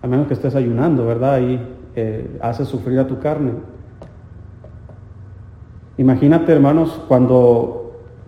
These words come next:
allá en el Antiguo Testamento que fue rodeada Samaria, que nadie podía entrar ni, ni salir,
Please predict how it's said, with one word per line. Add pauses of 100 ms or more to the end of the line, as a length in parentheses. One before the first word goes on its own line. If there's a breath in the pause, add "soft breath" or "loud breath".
(1300)
allá
en
el
Antiguo
Testamento
que
fue
rodeada
Samaria, (320)
que
nadie
podía
entrar
ni,
ni
salir,